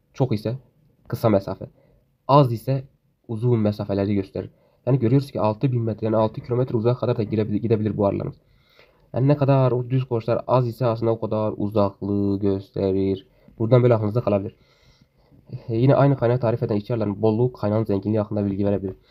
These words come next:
Buna denk geldim ben. Çünkü bir petek üzerine bir değil birçok arı aynı dansı yapıyordu.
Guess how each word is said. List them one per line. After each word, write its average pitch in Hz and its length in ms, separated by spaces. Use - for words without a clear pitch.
Buna 131 220
denk 147 140
geldim 123 320
ben. 131 200
Çünkü - 200
bir 123 300
petek 127 260
üzerine 113 340
bir 131 140
değil 147 180
birçok 139 260
arı 113 140
aynı 131 220
dansı 110 200
yapıyordu. 110 360